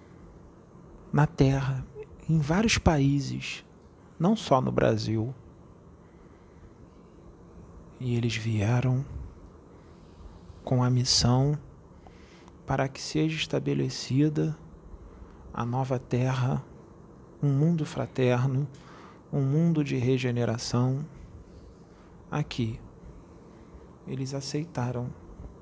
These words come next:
E foi a convite de Jesus Cristo. Jesus Cristo os avisou que, caso fosse revelado quem eles eram,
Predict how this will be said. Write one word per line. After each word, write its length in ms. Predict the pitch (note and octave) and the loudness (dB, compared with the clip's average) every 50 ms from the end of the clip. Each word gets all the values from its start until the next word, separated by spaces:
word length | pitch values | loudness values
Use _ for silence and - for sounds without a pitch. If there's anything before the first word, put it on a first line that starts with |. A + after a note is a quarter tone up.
| - - - - - - - - - - - - - - - - - - | -20 -18 -14 -12 -12 -12 -14 -16 -20 -20 -18 -18 -18 -18 -18 -18 -12 -8
E 100 | - D#3 | -6 -6
foi 320 | D#3 - - - D3 D3 D3 | -6 -4 0 0 2 2 2
a 60 | D3 | 0
convite 800 | - - D#3+ D#3+ D3 B2+ C3 C3+ D3 D3+ - - - C#3 C#3+ C#3+ - - - - - - - - - - - - - - - - - - - - - - - - - - - - - - - - - - - - - - - | -2 -2 0 0 0 2 0 0 0 0 -2 -2 -2 -4 -6 -6 -12 -16 -18 -18 -20 -20 -20 -20 -20 -20 -20 -20 -20 -20 -20 -20 -18 -18 -18 -20 -20 -20 -20 -20 -20 -20 -20 -20 -20 -20 -20 -20 -20 -20 -20 -20 -20 -16 -8
de 140 | C#3 C3+ B2 | -4 -2 0
Jesus 440 | A#2+ B2+ C3 B2 B2+ C3+ C3 - | 4 4 4 4 2 2 0 0
Cristo. 560 | - - G#2+ G2+ F#2 - - - - - - - - - - - - - - - - - - - - - - - - - - - - - - - - - - - - - - - - - - - - - - - - - - - - - - - - - - | 0 0 0 0 0 -2 -2 -4 -4 -6 -8 -10 -10 -16 -18 -20 -20 -20 -20 -20 -20 -20 -20 -20 -20 -20 -20 -20 -20 -20 -20 -20 -20 -20 -20 -20 -20 -20 -20 -20 -20 -20 -20 -20 -20 -20 -20 -20 -20 -20 -20 -20 -20 -20 -20 -20 -20 -20 -20 -20 -20 -16 -6
Jesus 440 | - - D#3+ D3+ - D#3+ - - - | 0 2 2 2 2 0 0 0 0
Cristo 480 | - - F3+ F#3 F#3 - - - F3 | 2 4 4 6 4 4 2 2 2
os 120 | E3+ D#3+ E3+ | 2 4 2
avisou 600 | E3 D#3+ D#3 D#3+ C#3+ A#2+ G#2 A2 A2+ A2+ G#2+ A2 B2+ - - - - - - - - - - - - - - - - - - - - - - - - - - - - - - - - - - - - - - - - - - - - - - - | 2 2 2 0 0 0 0 -2 -2 -2 -2 -4 -8 -14 -18 -20 -20 -20 -20 -20 -20 -20 -20 -20 -20 -20 -20 -20 -20 -20 -20 -20 -20 -20 -20 -20 -20 -20 -20 -20 -20 -20 -20 -20 -20 -20 -20 -20 -20 -20 -20 -20 -20 -20 -20 -20 -20 -20 -16 -10
que, 260 | - - A2 G#2+ G#2 - | -6 -2 -2 -2 -2 -2
caso 380 | - - C3+ D3 D3 C#3 C#3+ | 2 4 4 6 4 4 2
fosse 360 | B2+ - - D3+ C#3+ - - | 0 2 2 2 2 2 2
revelado 720 | A#2+ C3 C#3+ C3+ B2+ C3+ A#2+ A#2 A#2+ C3 C3 B2+ B2 B2+ B2 | 2 2 2 2 2 2 2 2 2 2 0 -2 -2 -4 -4
quem 320 | - - D3 D3+ D3 C#3 | 0 2 4 4 4 4
eles 280 | C3 C3 C3 A#2+ A#2 A#2+ | 2 0 -2 -2 0 0
eram, 400 | B2+ C#3 D#3 E3 D3+ B2 A#2+ | 2 4 4 2 2 0 -2